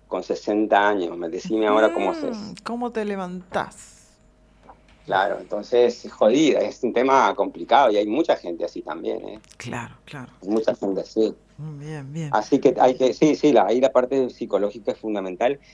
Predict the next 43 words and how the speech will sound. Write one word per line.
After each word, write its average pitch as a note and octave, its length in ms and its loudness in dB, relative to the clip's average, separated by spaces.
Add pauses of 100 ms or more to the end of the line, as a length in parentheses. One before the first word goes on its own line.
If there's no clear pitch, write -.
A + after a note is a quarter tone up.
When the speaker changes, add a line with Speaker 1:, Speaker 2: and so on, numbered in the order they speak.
(140)
Speaker 1:
y A2 80 -6
las G2 220 -6
ayudas - 640 -4
para F2+ 180 -12
que - 100 -10
esa G2+ 160 -6
gente G#2+ 320 -10
pueda, G2+ 640 0 (580)
Speaker 2:
Sí. - 120 -12
Speaker 1:
pueda A2 520 6 (340)
se-, - 360 -8
de G#2 140 0
alguna A#2+ 400 4
manera A#2 360 2
sentir A2 440 0
algo, G#2+ 420 4
Speaker 2:
Ujú. E3 400 -6
Speaker 1:
algo G2+ 240 -4
positivo, G2+ 800 -8 (580)
tanto G2+ 240 -4
a G2 40 0
Speaker 2:
Bueno. F#2+ 140 -2
Speaker 1:
nivel G#2 140 -2
material G#2 460 0
como A2 220 -2
a F#2+ 40 -4
nivel F#2 240 -4
psicológico F2+ 600 -4
también. F2 340 -12
Speaker 2:
Sabemos G#3 440 2
Speaker 1:
Sí, - 40 2
hay - 60 0
gente G3+ 240 2
Speaker 2:
que - 40 -2
Speaker 1:
que A2 60 2
está A2+ 460 4
muy, G2+ 100 -6 (220)
Speaker 2:
Ujú. A2 80 2
Speaker 1:
muy A2+ 200 -2
mal, G2+ 220 -6
muy G#2 160 -8
mal. - 260 -8
Speaker 2:
Mm, F#3 280 -14